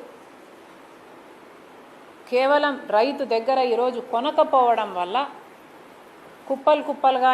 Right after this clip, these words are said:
ఎన్నో చోట్ల పోసుకొని ఎదురు చూడడం వల్ల ఈ అకాల వర్షాలకు పంట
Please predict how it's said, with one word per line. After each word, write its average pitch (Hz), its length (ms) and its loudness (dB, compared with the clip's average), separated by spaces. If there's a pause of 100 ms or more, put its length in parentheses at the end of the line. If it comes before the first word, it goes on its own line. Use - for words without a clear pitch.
(120)
ఎన్నో 254 180 -4 (120)
చోట్ల 247 260 0 (1400)
పోసుకొని 254 420 -2 (120)
ఎదురు 277 280 -2
చూడడం 254 480 -2
వల్ల 180 180 -2 (1600)
ఈ - 20 -4 (220)
అకాల 262 320 4 (140)
వర్షాలకు 226 560 0 (1120)
పంట 240 180 -2